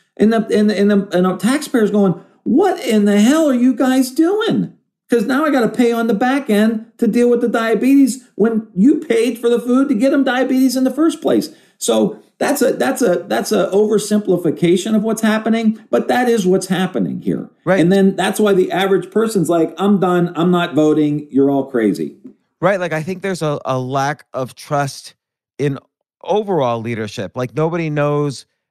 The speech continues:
Speaker 2: where to turn. The media is so polarized. Neighbor versus neighbor is so polarized.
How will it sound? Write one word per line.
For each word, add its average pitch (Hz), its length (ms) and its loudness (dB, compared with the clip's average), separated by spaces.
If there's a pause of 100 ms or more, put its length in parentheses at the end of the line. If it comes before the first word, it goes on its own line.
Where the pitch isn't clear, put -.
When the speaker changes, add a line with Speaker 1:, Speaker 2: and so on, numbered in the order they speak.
Speaker 2:
where 135 200 -2
to 127 100 -4
turn. 160 520 -4
The 120 80 -4
media 156 580 0
is 117 240 -8
so 143 220 -4
polarized. 151 840 -4 (200)
Neighbor 143 440 -2
versus 127 360 -6
neighbor 127 320 -4
is 123 140 -8
so 143 140 -2
polarized. 151 760 -2